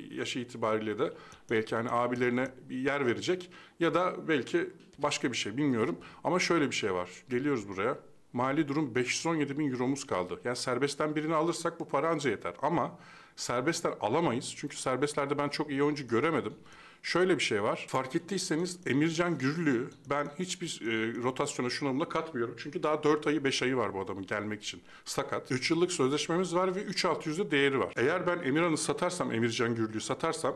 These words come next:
yerine iyi bir ofansif orta saha, yani Türkiye Süper Ligi'nden falan,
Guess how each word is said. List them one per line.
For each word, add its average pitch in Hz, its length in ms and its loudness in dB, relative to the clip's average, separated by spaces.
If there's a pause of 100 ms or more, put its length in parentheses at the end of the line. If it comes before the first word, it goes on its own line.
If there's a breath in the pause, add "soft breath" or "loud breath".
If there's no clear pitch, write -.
yerine 165 340 4
iyi 180 220 2
bir 165 60 6
ofansif 156 440 0
orta - 180 -2
saha, 107 180 -4
yani 135 260 -2
Türkiye - 300 -4
Süper 117 360 0
Ligi'nden 101 340 -2
falan, 151 300 -2